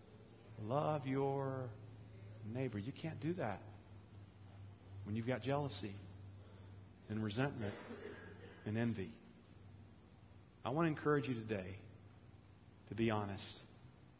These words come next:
And so let's break it down. These are some, some action items. These are, this is your to-do list for, for this week. Okay?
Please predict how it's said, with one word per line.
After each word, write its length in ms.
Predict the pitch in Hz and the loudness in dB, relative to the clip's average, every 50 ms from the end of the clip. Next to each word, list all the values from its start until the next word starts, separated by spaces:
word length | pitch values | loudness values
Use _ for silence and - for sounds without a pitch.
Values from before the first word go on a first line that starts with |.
| - - - - - - - - - - - - - | -20 -20 -20 -20 -20 -20 -18 -18 -18 -18 -18 -10 -10
And 100 | 92 95 - | -8 -4 4
so 60 | 120 | 6
let's 140 | 139 151 151 | 6 6 8
break 240 | - 160 156 151 160 | 8 8 8 8 8
it 100 | 160 - | 6 6
down. 240 | 123 120 113 113 117 | 6 6 8 8 8
These 200 | 131 139 127 147 | 6 6 6 4
are 60 | 143 | 4
some, 220 | - - 135 131 120 - - | 4 4 4 4 2 0 2
some 120 | 135 127 | 4 6
action 340 | 127 123 120 - - 117 107 | 8 8 6 6 4 2 4
items. 380 | 107 101 101 98 92 92 - - | 4 4 4 2 0 -4 0 2
These 160 | 123 123 120 139 | 2 4 8 8
are, 120 | 131 123 - - | 8 8 10 10
this 180 | 139 143 147 | 10 10 10
is 100 | 170 147 | 8 12
your 120 | 180 190 185 | 12 12 12
to-do 300 | - 190 165 180 175 160 | 12 12 12 12 12 12
list 320 | 147 135 113 - - - - - - - - - - - - - - - - - - - - | 12 12 12 12 8 0 -2 -6 -8 -10 -12 -14 -14 -14 -16 -16 -16 -16 -16 -16 -16 2 12
for, 200 | - 143 143 127 - - | 12 12 12 12 12 12
for 120 | 143 135 | 10 12
this 220 | 127 143 139 - - | 12 12 12 12 10
week. 240 | 139 123 107 - - - - - - - - - - - - - - - - - - - - - - - - - | 10 8 8 6 2 -6 -10 -12 -12 -14 -14 -16 -16 -16 -16 -16 -18 -18 -16 -18 -18 -18 -18 -18 -18 -16 6 10
Okay? 260 | 143 143 151 156 | 12 12 12 12